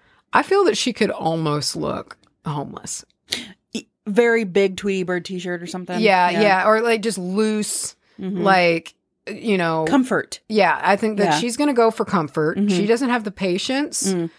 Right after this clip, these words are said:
Speaker 2: mm-hmm.
Speaker 1: of, for restriction.
Speaker 2: Oh, yeah.
Speaker 1: She's not for that.
Speaker 2: Yeah, yeah, yeah.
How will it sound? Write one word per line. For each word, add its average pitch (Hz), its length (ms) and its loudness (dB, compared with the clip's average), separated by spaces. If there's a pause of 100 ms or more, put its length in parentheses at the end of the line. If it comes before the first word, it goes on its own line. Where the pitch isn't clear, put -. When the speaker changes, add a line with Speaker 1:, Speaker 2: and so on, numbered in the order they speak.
Speaker 2:
mm-hmm. 202 120 0
Speaker 1:
of, 185 280 2
for 220 220 2
restriction. 160 680 -4 (200)
Speaker 2:
Oh, 202 80 -2
yeah. 175 240 -4
Speaker 1:
She's 214 260 -4
not 247 220 2
for 202 240 0
that. 208 420 2
Speaker 2:
Yeah, 196 140 -8
yeah, - 120 -8
yeah. 196 160 -8